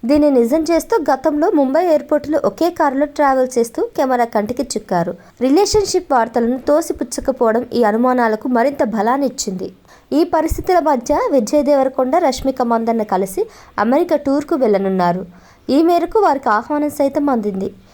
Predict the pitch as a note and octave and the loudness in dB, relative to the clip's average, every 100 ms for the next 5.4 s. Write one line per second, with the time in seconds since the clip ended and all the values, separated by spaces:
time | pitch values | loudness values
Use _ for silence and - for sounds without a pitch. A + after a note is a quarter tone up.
0 | - - C4 D4 C#4+ F#4 F#4 F4+ C4 G#3 | -20 -4 0 0 2 0 2 2 0 0
1 | A#3 B3+ - G3+ C4 D#4 C#4 C#4 B3+ C4 | 0 0 0 -4 -2 -2 -2 -2 -2 0
2 | A3+ F#3+ F#3 F#3 - F#3+ F3+ - - - | 0 0 -2 -6 -4 -2 -2 -8 -16 -20
3 | - - G3+ E4+ D#4+ G4+ F4 D#4+ D#4 D4+ | -10 -2 0 0 -2 0 0 0 0 0
4 | C#4 C4 B3+ A#3 A3+ G#4+ C4+ G#3 F3+ F#3+ | 2 0 0 -2 -2 -4 0 0 -2 -4
5 | G3 - F#3 | -8 -6 -8